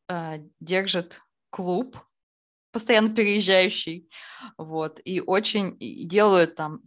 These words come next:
туры группам, привозит, и именно вот тяжелую метальную сцену разных жанров,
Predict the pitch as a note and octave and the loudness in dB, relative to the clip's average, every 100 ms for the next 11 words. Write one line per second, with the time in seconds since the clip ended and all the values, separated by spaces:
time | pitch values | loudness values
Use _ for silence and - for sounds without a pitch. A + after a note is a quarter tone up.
0 | _ A3+ A#3 A3+ G#3 F#3+ F#3 F#3 F#3 - | _ 0 4 4 2 0 -2 -4 -6 -2
1 | E3+ E3+ F3 G#3 F3+ F3+ F#3 G3 F#3 F3+ | -2 0 0 0 0 4 6 6 4 0
2 | F3 E3+ - D#3 E3 D#3+ D3+ - F3 F3 | -4 -6 -16 -12 -10 -10 -12 -10 -8 -6
3 | D#3+ D3+ D3 - - F3+ F3 G3 F#3 F3 | -6 -8 -10 -14 -12 -6 0 2 2 0
4 | E3+ F3 E3 D#3 - A#3 A#3 D#3+ E3 E3+ | 2 2 2 -6 -6 -2 2 4 2 0
5 | D3+ D3+ D3+ - - | -6 -6 -6 -8 -12